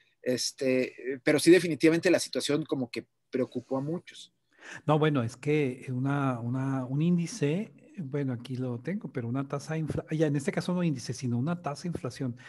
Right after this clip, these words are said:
Speaker 2: del uno punto cinco por ciento en un primer trimestre, o sea, eso te hace ver que, que si se mantiene,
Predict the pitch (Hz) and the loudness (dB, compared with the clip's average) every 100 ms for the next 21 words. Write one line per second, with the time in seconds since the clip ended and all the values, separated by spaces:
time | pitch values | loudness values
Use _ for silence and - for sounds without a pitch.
0 | - - _ - 117 120 170 214 185 185 | -20 -20 _ -8 -4 0 2 0 0 -2
1 | 180 170 - 165 170 165 127 120 - 123 | -2 -4 -2 -4 -4 -6 -6 -6 -2 -2
2 | 120 147 240 _ _ _ _ _ _ _ | -2 -4 -6 _ _ _ _ _ _ _
3 | _ - 170 165 139 139 - 165 165 175 | _ 0 4 4 4 -2 -2 0 2 2
4 | 175 165 - 170 135 120 180 220 - 139 | 2 2 -2 -2 -2 0 -2 -2 -2 -2
5 | 143 208 214 185 196 180 156 135 139 - | 0 2 2 4 4 2 2 2 2 -6
6 | - 131 127 - - 139 160 139 123 120 | -4 -2 -2 -2 -4 0 2 2 2 0
7 | 143 196 170 | 0 2 2